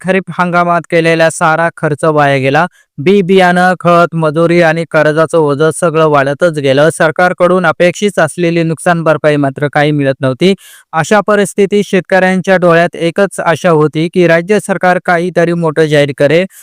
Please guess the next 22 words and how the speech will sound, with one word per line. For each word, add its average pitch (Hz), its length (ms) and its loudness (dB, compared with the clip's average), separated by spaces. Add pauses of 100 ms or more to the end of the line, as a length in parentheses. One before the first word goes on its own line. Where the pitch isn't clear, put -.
(140)
आणि 175 220 -2
अखेर 208 380 2
ती 214 180 0
घोषणा 185 400 0
अठ्ठावीस 190 480 -2
ऑक्टोबर 185 420 0
दोन 170 240 0
हजार 165 360 0
पंचवीस 165 380 -4
रोजी 160 300 0
जारी 143 340 -2
होय. 160 400 0 (360)
राज्य 175 400 0
मंत्रिमंडळाच्या 190 1040 0
आजच्या 165 360 2
बैठकीत 156 520 -4
एक 165 320 0
ऐतिहासिक 175 920 0
निर्णय 165 420 -2
घेण्यात 147 320 0
आलेला 135 320 0
आहे. 165 240 -2